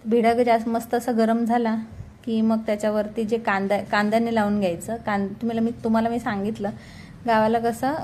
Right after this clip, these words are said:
केळीचं सोपान लावतात आणि इथे मी कांद्याने मस्त असं लावून घेणार आणि आपण त्याच्यावरती घावणे बनवणार आहे आणि मस्त गरमागरम असे घावणे आणि चहा पण खाणार आहेत आज. आणि संडेचा, सन-, दर संडेला हे माझं असंच रुटीन असते, तर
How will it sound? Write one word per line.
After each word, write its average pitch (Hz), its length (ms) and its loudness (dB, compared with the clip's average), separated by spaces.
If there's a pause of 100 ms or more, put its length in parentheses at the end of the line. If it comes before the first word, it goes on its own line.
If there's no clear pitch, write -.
(120)
केळीचं 233 340 4
सोपान 226 380 2
लावतात 202 420 2 (460)
आणि 208 320 -2
इथे 226 220 2
मी 233 120 0 (520)
कांद्याने 214 340 4
मस्त 214 260 0
असं 208 200 0
लावून 202 320 2
घेणार 233 300 2 (1080)
आणि 202 160 -2
आपण 208 280 0
त्याच्यावरती 214 480 0
घावणे 208 340 0
बनवणार 190 520 0
आहे 196 100 0
आणि 214 100 2
मस्त 220 300 0
गरमागरम 220 720 0
असे 220 200 -4
घावणे 214 360 0
आणि 220 220 0
चहा 208 260 0
पण 254 260 -4 (100)
खाणार 185 300 -2
आहेत 180 160 -4
आज. 185 120 -2 (560)
आणि 208 180 -2
संडेचा, 226 680 0
सन-, 220 300 -2
दर 254 160 4
संडेला 240 460 2
हे 254 180 2
माझं 233 280 0
असंच 220 380 -2
रुटीन 214 360 -2
असते, 196 440 -6 (600)
तर 233 80 -2